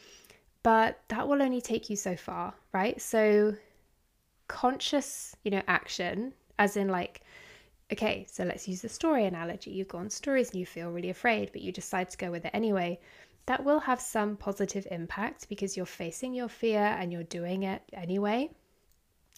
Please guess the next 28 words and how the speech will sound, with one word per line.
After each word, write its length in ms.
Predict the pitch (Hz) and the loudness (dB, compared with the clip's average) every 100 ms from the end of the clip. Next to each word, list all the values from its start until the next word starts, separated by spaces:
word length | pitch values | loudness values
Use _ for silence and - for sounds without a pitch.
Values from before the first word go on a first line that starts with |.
| - | -4
But 120 | 226 | -2
the 80 | 214 | -2
subconscious 680 | - 233 - 247 - 208 - | 0 -2 0 -2 0 -4 -2
root 320 | 202 208 - | 4 6 6
will 80 | 202 | -2
still 340 | 196 - 196 190 | -4 -2 0 0
be 180 | 175 | -2
there. 480 | 175 196 180 - - _ - - - - - | 2 2 2 -4 -12 _ -20 -20 -20 -20 -2
So 240 | - 226 | 4 6
we 180 | 240 285 | 6 2
have 280 | 320 302 - | 2 -2 -2
to 120 | 247 | -6
go 240 | 220 208 | -2 -2
in 440 | 180 - 190 233 - _ _ | -2 -4 -4 -6 -8 _ _
and 160 | 202 202 | -4 -2
change 420 | - 214 202 202 | -4 0 0 0
that 180 | 196 - | -4 -4
subconscious 580 | 190 - 185 175 190 - | -8 -8 -8 -6 -8 -6
belief 340 | 190 233 208 | 0 0 0
so 160 | - 208 | -4 -2
that 180 | 208 | -4
you 160 | 214 220 | -2 -6
feel 320 | - 226 208 | -4 -2 -2
so 680 | - - - 247 269 285 277 - - - - - _ | -4 -10 -4 0 2 0 -2 -10 -20 -20 -20 -20 _
unshakably 840 | 226 214 - - 214 208 262 262 | -4 -2 -2 0 0 0 -2 0
worthy 760 | 233 196 175 175 185 180 226 262 _ _ | 0 0 0 0 -2 0 0 -2 _ _
to 160 | - 220 | -2 0
receive 680 | 208 208 190 165 180 254 | 0 -2 -4 -2 0 0